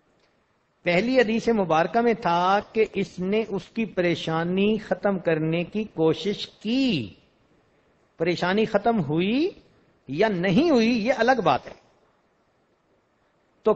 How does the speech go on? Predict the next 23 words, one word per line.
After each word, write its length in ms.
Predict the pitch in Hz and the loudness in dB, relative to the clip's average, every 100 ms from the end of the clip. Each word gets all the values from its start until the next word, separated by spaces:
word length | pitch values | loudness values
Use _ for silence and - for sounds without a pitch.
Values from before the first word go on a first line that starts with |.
| 214 | 0
कोशिश 480 | 190 226 220 302 - | 4 4 4 0 0
करने 380 | - 214 220 226 | -2 0 2 2
पर 200 | 226 240 170 | 4 2 2
दस 160 | 165 - | -2 -2
साल 280 | - 165 175 | 0 2 2
के 200 | 185 202 | 0 -2
एतकाफ 400 | 185 190 185 185 | 0 0 0 0
का 60 | 214 | 0
सवाब, 340 | 185 180 165 - _ _ _ _ _ _ | 0 -2 -4 -10 _ _ _ _ _ _
और 120 | 196 196 | -4 -2
अगर 240 | 180 233 277 | -2 0 0
बिलफर्ज 480 | 254 254 - 262 247 | 0 -2 2 0 0
के 100 | - 226 | -4 -2
काम 440 | 190 190 226 254 | 0 2 2 2
मुकम्मल 440 | 185 196 247 392 370 | 0 0 2 4 6
हो 100 | 196 | 6
गया, 220 | 165 117 92 - _ _ _ _ _ _ _ _ _ _ _ _ _ - | 4 0 -4 -12 _ _ _ _ _ _ _ _ _ _ _ _ _ -20
तो 80 | - | -6
अल्लाह 180 | 196 247 | 0 2
ताला 340 | 247 196 190 220 330 - _ _ _ _ _ _ _ | 4 2 4 2 0 -14 _ _ _ _ _ _ _
उसके 380 | 240 - - 214 | -6 -6 0 0
लिए 380 | 202 208 233 247 240 - | 0 2 4 4 2 -4
पचहत्तर 640 | 196 - 196 - - 262 | -2 -2 -2 -6 -4 0